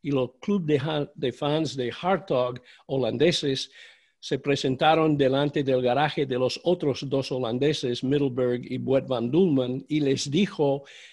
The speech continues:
que si ellos corrían iban a tirar botellas de cerveza a ellos durante la primera vuelta, lo cual, ah, les hizo cambiar de parecer. Todo esto muy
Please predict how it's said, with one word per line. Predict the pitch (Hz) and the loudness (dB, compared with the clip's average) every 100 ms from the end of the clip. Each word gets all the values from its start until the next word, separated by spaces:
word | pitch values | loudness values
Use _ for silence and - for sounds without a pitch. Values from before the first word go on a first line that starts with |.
| _ | _
que | - 143 | -2 -2
si | - 135 | 0 2
ellos | 151 180 175 | 4 4 2
corrían | - 151 151 160 147 | 0 0 2 2 4
iban | 147 147 | 2 2
a | 135 | 0
tirar | 147 139 139 | 0 2 2
botellas | 135 127 - 139 135 120 | 2 -2 0 0 0 -2
de | - 117 | -6 -4
cerveza | 131 131 147 143 139 | -4 0 0 0 -2
a | 123 | 0
ellos | 160 135 120 110 | 0 -2 -4 -6
durante | 123 123 123 127 123 123 - | -4 -2 -2 -4 -6 -6 -12
la | - 127 117 | -8 -6 -4
primera | 131 120 113 | -4 -4 -4
vuelta, | 127 147 - - - _ - - - _ _ | 0 0 0 -10 -18 _ -20 -20 -20 _ _
lo | 127 127 | -8 -8
cual, | - 127 123 127 - - _ - | -2 0 2 0 -4 -20 _ -16
ah, | - 113 | -14 -8
les | 123 131 | -4 -4
hizo | 147 135 131 | -4 -4 -6
cambiar | 131 117 117 117 | -6 -6 -4 -6
de | 113 - | -6 -10
parecer. | - - - - - - | -12 -14 -14 -14 -14 -8
Todo | - 220 214 | 2 6 8
esto | 214 - 220 208 196 | 8 6 2 2 4
muy | 175 175 156 - | 4 2 2 -2